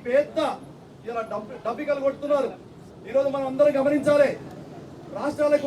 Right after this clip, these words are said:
మీరు చేసుకోండి, రిజర్వేషన్ ఇవ్వండి, పెంచండి, మీరు కులగణన చేయండి అని చెప్పి రాష్ట్రాల మీద తుపాకీ పెట్టి కాలుస్తా ఉన్నాడు. కానీ ఒకటి అవ-, ఒకటి మనం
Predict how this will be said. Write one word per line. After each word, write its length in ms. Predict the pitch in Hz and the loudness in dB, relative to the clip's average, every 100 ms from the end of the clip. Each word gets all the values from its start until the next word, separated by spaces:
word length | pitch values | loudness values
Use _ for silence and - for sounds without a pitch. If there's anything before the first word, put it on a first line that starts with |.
| 262 | -4
మీరు 160 | 277 262 226 | -6 -4 4
చేసుకోండి, 520 | 285 - 302 294 294 269 - - - - | 4 6 6 6 2 -6 -8 -12 -14 -4
రిజర్వేషన్ 500 | 269 294 294 294 269 | 2 4 4 4 0
ఇవ్వండి, 280 | 277 294 294 - | 2 0 0 0
పెంచండి, 460 | 269 277 302 294 294 233 - - | 0 2 -2 -2 -6 -8 -12 -16
మీరు 120 | 226 247 | -12 -2
కులగణన 340 | 277 311 302 294 277 | 2 2 2 -2 -2
చేయండి 260 | 302 302 | -2 -2
అని 100 | 294 285 | -2 -2
చెప్పి 240 | - 294 269 - - - | -2 -6 -6 -8 -16 -10
రాష్ట్రాల 340 | 240 285 294 294 285 | -8 -6 -4 -4 -4
మీద 140 | 294 285 269 | -4 -4 -4
తుపాకీ 300 | 262 311 320 311 | -2 0 0 -2
పెట్టి 160 | 302 - | -4 -2
కాలుస్తా 320 | 269 277 285 277 | -2 -2 0 0
ఉన్నాడు. 260 | 277 277 254 - - - | 2 2 0 -2 -16 -4
కానీ 140 | 247 262 | 4 4
ఒకటి 160 | 262 247 | 4 0
అవ-, 180 | 254 233 233 | -2 -4 -6
ఒకటి 180 | 254 262 | -4 -4
మనం 120 | 262 | -4